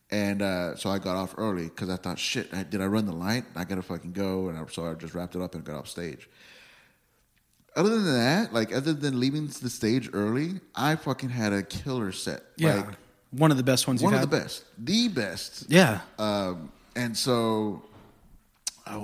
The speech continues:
Speaker 1: I felt like, "Oh, man, like, this is gonna be a good submission for this, this festival."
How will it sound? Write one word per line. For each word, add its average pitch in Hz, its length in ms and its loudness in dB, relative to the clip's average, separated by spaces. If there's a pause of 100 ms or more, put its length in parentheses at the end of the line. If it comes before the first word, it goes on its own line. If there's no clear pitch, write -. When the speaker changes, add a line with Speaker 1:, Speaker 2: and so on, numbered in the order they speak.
(100)
Speaker 1:
I 104 40 0
felt 104 220 0
like, 92 160 -4
"Oh, 127 160 0
man, 117 180 2
like, 95 180 -4
this 107 140 -6
is - 80 -12
gonna 147 160 -4
be 139 120 0
a 131 40 0
good 139 220 -4
submission 135 420 -4
for 107 140 -4
this, 107 380 -4
this 104 300 -6 (440)
festival." 98 680 -4